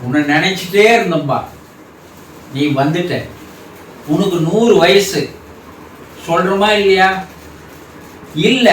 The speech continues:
அவர் நேர்ல வரலனாலும்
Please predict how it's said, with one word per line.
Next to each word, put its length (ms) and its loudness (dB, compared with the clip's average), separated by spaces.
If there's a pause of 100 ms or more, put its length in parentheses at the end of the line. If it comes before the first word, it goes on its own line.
(760)
அவர் 360 2
நேர்ல 460 2
வரலனாலும் 1000 0